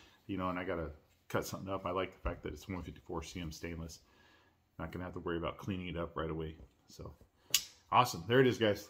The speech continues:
The Kizer Sheepdog X L. Go get you one <laughs> and listen to that.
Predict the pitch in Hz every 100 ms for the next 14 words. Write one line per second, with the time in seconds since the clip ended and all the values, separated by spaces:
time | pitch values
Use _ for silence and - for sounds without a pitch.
0 | - 101 - 196 131 101 - - 147 110
1 | 113 95 85 82 - 95 - 110 95 80
2 | - - _ _ _ - 101 101 110 -
3 | 101 92 85 - - - - 131 - -
4 | - 101 98 92 98 - 95 92 90 -